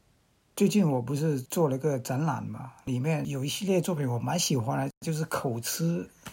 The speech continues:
那，那一系列。对，对，对，对，对，对，对。它从某种意义或者程度上来说，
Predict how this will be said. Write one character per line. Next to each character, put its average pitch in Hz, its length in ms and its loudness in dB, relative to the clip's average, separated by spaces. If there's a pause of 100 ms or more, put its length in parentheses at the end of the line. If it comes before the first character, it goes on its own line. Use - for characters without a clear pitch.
那， 156 300 0
那 135 200 -2
一 123 80 -4
系 127 280 -6
列。 120 340 -8 (680)
对， 156 180 2
对， 135 180 0
对， 127 200 -4
对， 123 180 -6
对， 127 220 -8
对， - 0 -
对。 - 120 -12 (720)
它 202 140 2
从 202 320 4
某 180 320 6
种 131 480 4 (200)
意 214 340 6
义 151 80 4
或 151 180 2
者 123 120 -2
程 135 220 -4
度 170 140 0
上 151 140 0
来 131 100 -4
说， 143 280 -6